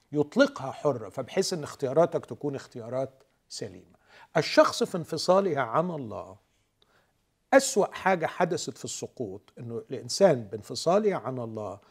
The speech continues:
سقطت إرادته فريسة للرغبة، وانفصلت إرادته عن أن تكون موجهة بالعقل الذي يحكمه الحق.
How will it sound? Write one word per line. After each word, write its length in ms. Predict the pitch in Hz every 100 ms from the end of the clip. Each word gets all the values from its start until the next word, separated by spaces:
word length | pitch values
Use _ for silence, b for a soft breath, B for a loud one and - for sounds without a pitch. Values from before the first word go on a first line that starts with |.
| b
سقطت 840 | - - - 202 - 185 - -
إرادته 640 | 143 127 120 135 147 151 143 _ _ _ _
فريسة 640 | _ - 113 143 131 139 127 -
للرغبة، 560 | 123 101 98 98 95 - _ _ -
وانفصلت 840 | 127 117 - 254 - 131 107 -
إرادته 540 | 135 120 110 165 175 160
عن 180 | 117 131 -
أن 160 | 117
تكون 420 | - 107 - 175 151
موجهة 580 | 113 101 107 160 139
بالعقل 680 | 104 107 107 110 202 - - _ _ _
الذي 340 | 123 117 143 117
يحكمه 640 | - - 135 120 110 113 - _ -
الحق. 300 | - -